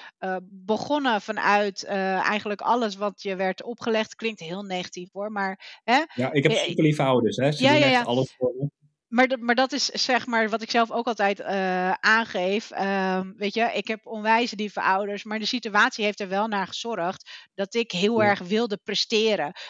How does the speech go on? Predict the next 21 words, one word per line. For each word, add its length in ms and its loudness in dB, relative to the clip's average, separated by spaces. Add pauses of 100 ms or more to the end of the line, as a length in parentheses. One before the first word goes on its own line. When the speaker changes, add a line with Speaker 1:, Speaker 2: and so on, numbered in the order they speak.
Speaker 1:
Dat 140 -10
ik 100 -4
mezelf 320 0
heel 240 -2
erg 160 0
wilde 340 -6
bewijzen. 680 0
En, 380 -2
eh, 200 -4 (100)
dat 20 -20
Speaker 2:
Ja. 120 -4
Speaker 1:
heeft 180 -2
me 100 -6
heel 200 0
ver 240 0
gebracht. 600 -4 (280)
Eh, 180 0
dat 140 -8
heeft 180 0
me 140 -6
ook 300 -6